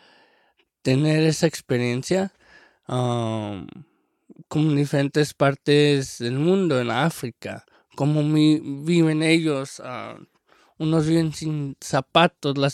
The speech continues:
la vida es estar descalzo, ah, cómo pueden vivir en un lugar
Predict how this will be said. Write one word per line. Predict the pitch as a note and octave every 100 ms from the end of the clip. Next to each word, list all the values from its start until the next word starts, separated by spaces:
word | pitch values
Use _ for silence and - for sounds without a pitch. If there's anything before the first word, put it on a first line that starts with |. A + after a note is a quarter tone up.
| -
la | D3 D3
vida | D#3+ E3 E3
es | D#3+ D3 -
estar | D3 - D#3+ D#3
descalzo, | D#3 D3 - D#3+ E3+ D3+ C#3+ A2+ - - - - _
ah, | B2 C3 C3 B2 A#2 G#2+ A2 - _ _ _ _ _ _ - _ _ -
cómo | E3 E3+ E3+ E3+ E3+ E3+ E3+ E3+ E3 D#3 C3+ - - _ _ _ _ _ _ _
pueden | F3+ F#3 F#3+ F#3+
vivir | F#3 F3 F#3 F3+
en | F3 F3
un | F3
lugar | E3 E3